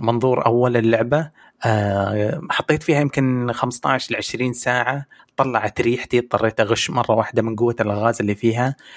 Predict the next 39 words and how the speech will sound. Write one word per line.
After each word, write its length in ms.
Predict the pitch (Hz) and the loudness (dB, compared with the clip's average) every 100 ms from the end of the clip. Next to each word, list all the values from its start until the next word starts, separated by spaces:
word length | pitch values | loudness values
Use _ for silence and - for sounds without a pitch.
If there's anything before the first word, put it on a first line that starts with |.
| - | -6
بس 560 | 131 101 110 - - - | -4 0 0 0 -6 -6
م-، 200 | 110 110 - | -4 -6 -6
في 220 | - 107 - - | -6 -6 -6 -2
قمة 380 | 147 151 123 110 | 0 2 -2 -2
السعادة. 600 | 110 - 101 95 90 92 - - _ - | -2 -2 -2 -2 -4 -6 -8 -14 _ -8
الإحساس 840 | 104 101 98 107 - 123 147 151 - | -2 0 -2 -2 0 2 2 0 -2
حق 300 | 123 104 107 | -4 -4 -2
ميست 520 | 113 135 - - - 123 | 0 0 -4 -12 -8 -4
إنه 260 | 107 104 | -2 -2
ما 220 | 104 113 123 | -2 0 0
فاتني 460 | 123 123 - 127 | 0 -2 -2 -2
في 80 | - | 0
الزمن 600 | 104 107 117 110 107 - | -2 0 -2 -4 -6 -4
القديم، 760 | 104 101 92 - 98 107 131 143 - - - 113 | -4 -4 -4 -4 0 0 0 -4 -8 -20 -8 -4
إنه 160 | 113 | 0
قاعد 200 | 110 101 | 0 0
أحصل 320 | 113 - 110 | -2 -2 -2
على 160 | 98 98 | 0 0
تجربة 440 | - 107 110 104 | 0 0 0 0
مماثلة 400 | 101 107 110 107 | 0 0 -2 -4
لها، 340 | 104 107 131 135 - - - | -4 -2 -2 -4 -12 -20 -4
يسوى 360 | 113 120 110 98 | 0 0 -2 -4
جدًا. 300 | 101 - - - - | -4 -6 -16 -18 -4
أدري 200 | 151 156 | -2 2
إنه 120 | 147 | 2
ما 80 | 143 | 2
في 180 | 135 135 | 0 -2
أحد 240 | - 120 | -2 0
يمكن 280 | 120 - 113 | 0 0 0
مر 200 | 113 113 | 2 2
بنفس 280 | 107 113 - | 0 -2 -4
الظروف 360 | 107 120 110 110 | -2 0 2 2
هذه، 160 | 120 | 2
بس 280 | 113 120 - | 0 -2 -4
إذا 240 | - 131 | -4 -2
أنت 280 | 123 - 120 117 | -2 -2 0 0
واحد 600 | 110 123 123 - 110 107 | 2 2 0 -4 -4 -2
من 280 | 110 110 | -2 0
المليون 680 | 107 104 107 104 113 113 98 | 2 2 2 2 4 2 0